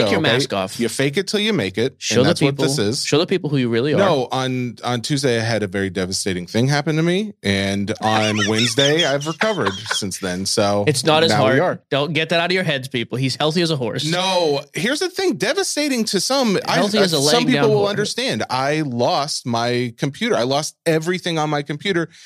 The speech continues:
Speaker 1: and like the fool I T boy that I am, I just never back anything up. I just assume,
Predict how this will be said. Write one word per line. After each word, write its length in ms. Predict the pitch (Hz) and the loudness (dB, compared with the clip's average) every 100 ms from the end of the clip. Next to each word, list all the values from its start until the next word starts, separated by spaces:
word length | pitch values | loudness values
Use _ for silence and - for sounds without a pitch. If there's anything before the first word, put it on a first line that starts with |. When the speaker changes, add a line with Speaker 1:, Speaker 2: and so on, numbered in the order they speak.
| - - | -8 0
Speaker 1:
and 160 | 156 | 2
like 200 | 175 190 | 2 -2
the 140 | 185 175 | -2 -4
fool 360 | - 233 254 | -4 -2 0
I 140 | 220 220 | 0 -2
T 260 | - 233 | -2 -2
boy 280 | 233 156 127 | 0 2 2
that 160 | 123 113 | 0 0
I 80 | 113 | 0
am, 500 | 151 226 113 123 139 _ _ _ _ | 0 0 0 -2 -6 _ _ _ _
I 160 | 175 294 | 0 0
just 200 | 349 190 | 0 -2
never 420 | 170 180 202 247 | 0 2 2 0
back 400 | - - 214 - | -2 0 0 0
anything 420 | 214 214 202 220 | 2 4 4 2
up. 280 | 277 403 440 | 2 4 2
I 100 | 147 | 2
just 220 | 170 214 | -2 -2
assume, 560 | 208 - - 277 277 233 | -2 -2 0 0 0 -2